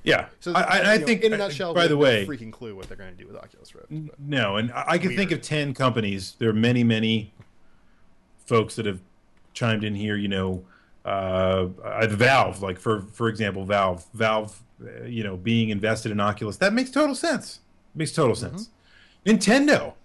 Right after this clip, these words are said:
Speaker 1: being invested with Oculus. Sony, uh,
Speaker 2: Well,
Speaker 1: you
Speaker 2: Sony's
Speaker 1: know,
Speaker 2: doing their
Speaker 1: uh,
Speaker 2: own thing, and there's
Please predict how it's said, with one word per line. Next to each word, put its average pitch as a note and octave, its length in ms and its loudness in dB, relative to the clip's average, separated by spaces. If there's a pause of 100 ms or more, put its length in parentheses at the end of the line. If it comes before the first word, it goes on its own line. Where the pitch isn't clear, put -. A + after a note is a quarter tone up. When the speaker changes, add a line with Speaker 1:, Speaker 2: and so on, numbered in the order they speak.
(640)
Speaker 1:
being A2+ 240 2
invested G2 400 -2
with F#2+ 100 -2
Oculus. F#2 300 -2 (220)
Sony, C#3 800 2 (300)
uh, G2 60 -12
Speaker 2:
Well, G2 340 -2
Speaker 1:
you F2 40 -2
Speaker 2:
Sony's E2+ 80 -8
Speaker 1:
know, F#3 240 -2
Speaker 2:
doing C#3+ 140 -6
their B2+ 140 -8
Speaker 1:
uh, B2+ 40 -8
Speaker 2:
own B2 100 -10
thing, A2+ 220 -12
and G#2 100 -14
there's G2 160 -16